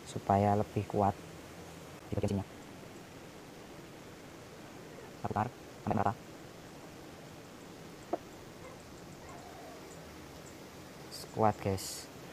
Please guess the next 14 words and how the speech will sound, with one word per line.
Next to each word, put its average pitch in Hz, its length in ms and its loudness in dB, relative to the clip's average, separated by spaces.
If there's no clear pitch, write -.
Setelah 113 400 12
itu 139 240 12
kita 123 320 12
beri 117 400 10
kapas - 800 10
supaya 107 400 10
kuat, 110 320 10
guys. - 320 -2
Kita 107 320 8
ambil 107 240 8
kapasnya, 104 720 4
jangan 101 300 2
terlalu 101 400 2
banyak. 95 360 0